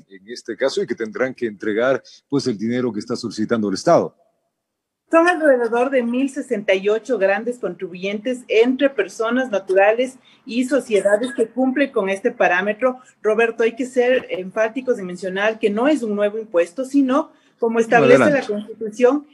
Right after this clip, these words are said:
Speaker 2: le permite al, al señor presidente de la República disponerse de recaudación anticipada justamente dentro de esta emergencia que no solo ha tenido repercusiones directas en la salud, Roberto, para nadie es, es ajeno verificar que también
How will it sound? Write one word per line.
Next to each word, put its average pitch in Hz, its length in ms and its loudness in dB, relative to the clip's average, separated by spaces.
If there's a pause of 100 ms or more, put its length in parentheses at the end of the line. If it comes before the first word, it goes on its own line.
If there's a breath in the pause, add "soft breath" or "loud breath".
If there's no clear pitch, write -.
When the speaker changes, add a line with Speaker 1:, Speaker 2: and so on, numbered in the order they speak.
(160 soft breath)
Speaker 2:
le 233 180 2
permite 262 680 4
al, 208 320 2
al 190 160 -4
señor 226 300 -10
presidente 233 440 -6
de 240 60 -2
la 233 60 -2
República 220 680 -6 (200 soft breath)
disponerse 240 720 -2
de 220 60 0
recaudación 202 500 0
anticipada 214 580 0
justamente 247 760 0 (260 soft breath)
dentro 226 400 2
de 214 160 4
esta 226 320 -2
emergencia 233 640 -4
que 202 100 -4
no 202 80 -6
solo 226 260 -2
ha 220 40 -2
tenido 202 420 -4
repercusiones 208 720 -6
directas 190 400 0
en 185 120 -8
la 170 80 -8
salud, 294 340 -2
Roberto, 254 520 2 (280 soft breath)
para 208 160 6
nadie 262 380 -2
es, 240 60 -8 (240)
es 196 180 -6
ajeno 247 580 -4 (500)
verificar 220 680 0
que 247 120 -2
también 214 600 -2